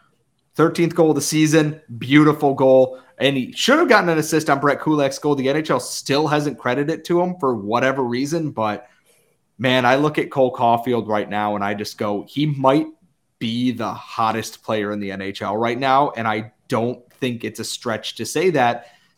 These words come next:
Yeah, there's Auston Matthews and et cetera, et cetera, but Cole Caulfield doesn't get suspended and then come back and immediately lose. So,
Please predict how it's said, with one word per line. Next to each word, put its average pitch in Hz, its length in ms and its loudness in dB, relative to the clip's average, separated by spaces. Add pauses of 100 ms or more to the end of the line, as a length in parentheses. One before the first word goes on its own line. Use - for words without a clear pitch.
Yeah, 135 240 2
there's 135 180 -4
Auston 113 340 0
Matthews 101 580 -6
and 98 200 -10
et - 120 -18
cetera, 101 320 -10
et - 80 -16
cetera, 107 320 -8
but 101 220 -8
Cole 147 180 -2
Caulfield 185 400 4
doesn't 151 240 -2
get 151 140 -6
suspended 156 540 -4
and 110 260 -4
then 113 160 -4
come 123 180 -2
back 123 220 0
and 120 100 -4
immediately 117 400 -4
lose. 135 340 -2
So, 185 560 6